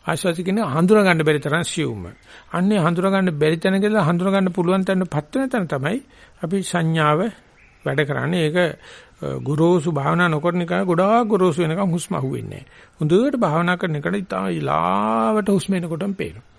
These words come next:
ඒ වගේ හුස්ම ගෙවිලා යනකොටත් භාවනා නොකරපු එක නම් මගට යනකොටම දැන් හුස්ම ඉවර කියලා අතාරිනවා.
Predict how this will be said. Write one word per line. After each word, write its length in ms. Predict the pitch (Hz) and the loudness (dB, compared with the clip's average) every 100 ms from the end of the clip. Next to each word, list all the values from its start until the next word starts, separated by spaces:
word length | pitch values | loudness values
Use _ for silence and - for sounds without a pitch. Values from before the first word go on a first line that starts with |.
| - - - - | -20 -20 -20 -8
ඒ 120 | - | -2
වගේ 180 | 196 185 | 2 2
හුස්ම 200 | 165 208 | 2 0
ගෙවිලා 400 | 151 147 175 226 | 0 2 2 2
යනකොටත් 420 | 254 233 143 - - - - - - - _ _ - - - | 2 0 0 -2 -4 -20 -20 -20 -20 -20 _ _ -20 -18 -12
භාවනා 420 | 127 123 135 156 156 | -6 -2 2 2 2
නොකරපු 320 | 143 156 165 | 0 0 0
එක 160 | 160 | -2
නම් 180 | 180 185 | -2 -4
මගට 240 | 156 156 156 | -2 0 0
යනකොටම 380 | 156 160 160 151 | -2 -2 -2 -2
දැන් 180 | 135 135 | 0 -2
හුස්ම 240 | 135 147 | -4 -4
ඉවර 180 | 135 131 | -4 -4
කියලා 220 | 175 165 | -4 -4
අතාරිනවා. 420 | - 107 113 135 | -4 -6 -10 -18